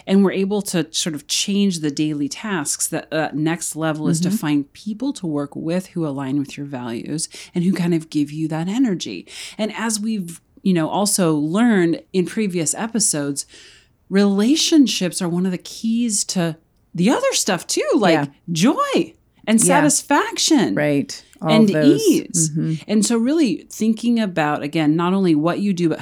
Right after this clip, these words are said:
Speaker 1: who you do it with are two different ways that we can craft. And your clients, in that example of the hospital, those people are relationship crafting with the visitors.
Speaker 2: Yes.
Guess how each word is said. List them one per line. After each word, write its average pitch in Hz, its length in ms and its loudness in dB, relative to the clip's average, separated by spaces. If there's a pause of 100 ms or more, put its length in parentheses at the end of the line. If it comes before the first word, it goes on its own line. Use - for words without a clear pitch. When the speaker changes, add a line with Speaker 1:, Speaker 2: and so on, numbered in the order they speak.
Speaker 1:
who 185 120 0
you 180 220 0
do 151 220 -2
it 85 100 -6
with 175 680 -4
are 147 120 -6
two 185 300 -4
different 175 380 -4
ways 131 300 -6
that 101 140 -6
we 135 120 -4
can 123 200 -8
craft. - 280 -8 (280)
And 269 140 6
your 370 120 2
clients, 277 680 0
in 247 220 2
that 254 300 0
example 208 720 -4
of 165 260 -4
the 156 240 -2
hospital, 165 880 -4 (440)
those 359 180 -4
people 453 240 -2
are 269 100 4
relationship 196 560 0
crafting 196 460 0
with 214 240 -4
the 190 80 0
visitors. 202 520 2
Speaker 2:
Yes. 143 640 0